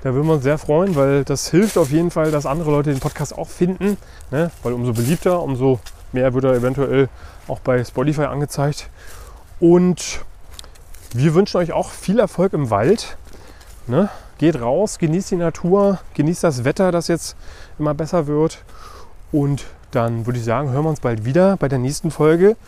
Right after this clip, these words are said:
Und ja, eventuell dann vielleicht mit dem einen oder anderen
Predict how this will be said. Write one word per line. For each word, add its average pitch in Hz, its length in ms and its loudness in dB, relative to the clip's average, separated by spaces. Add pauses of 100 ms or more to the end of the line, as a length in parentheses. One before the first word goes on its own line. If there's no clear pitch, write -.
(360)
Und 117 300 -2 (120)
ja, 208 180 0 (140)
eventuell 123 500 -4
dann 147 160 -4
vielleicht 156 380 -6 (120)
mit 131 80 -2
dem 135 120 2
einen 143 180 2
oder 160 140 2
anderen 175 500 2